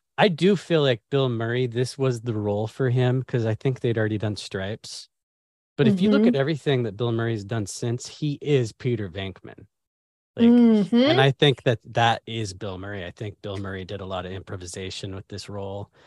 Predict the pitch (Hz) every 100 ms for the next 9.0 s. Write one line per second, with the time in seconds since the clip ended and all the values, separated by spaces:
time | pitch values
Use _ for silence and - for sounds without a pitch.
0 | _ _ _ _ _ _ - 92 90 87
1 | 87 294 320 349 359 370 349 330 294 262
2 | 247 - - 240 247 226 226 226 240 220
3 | 214 214 220 - 254 254 - 214 214 202
4 | - _ _ - 240 247 233 214 - 240
5 | 233 220 190 202 214 220 _ 190 208 208
6 | - 202 196 196 202 202 208 214 202 190
7 | - 208 196 185 190 190 196 202 196 202
8 | 185 196 214 226 262 120 - - 90 82